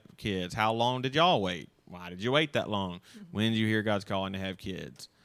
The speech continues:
Speaker 1: Um, I heard God's calling to have kids when he said, "Be fruitful and multiply." There's that. Um,
Speaker 2: We waited two years to have Andrew because Kevin was getting a second master's and needed to be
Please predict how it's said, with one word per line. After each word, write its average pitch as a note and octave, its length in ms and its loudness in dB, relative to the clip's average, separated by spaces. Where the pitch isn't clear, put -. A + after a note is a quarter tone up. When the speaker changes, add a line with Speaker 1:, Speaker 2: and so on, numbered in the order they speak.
Speaker 1:
Um, G#2 760 2
I C#3+ 220 8
heard C#3 260 4
God's A#2 260 4
calling A2 300 2
to G#2 60 -2
have G#2 140 -4
kids G#2 280 -4
when G2+ 60 -8
he F#2+ 60 -6
said, G2 200 -6
"Be G2 80 -8
fruitful F#2 340 -14
and F2+ 60 -12
multiply." - 420 -12
There's F#2+ 260 -12
that. - 240 -14
Um, A#2 600 4
Speaker 2:
We C4 140 4
waited B3 320 4
two B3 100 2
years A3+ 340 6
to A3 80 0
have G#3+ 160 4
Andrew G#3 300 2
because F#3+ 600 2
Kevin G3 340 -2
was F#3 160 -6
getting F#3 340 -6
a E3+ 560 -4
second - 280 -4
master's F#3+ 500 0
and F3+ 340 0
needed F#3+ 300 2
to F#3 100 -6
be F3+ 380 0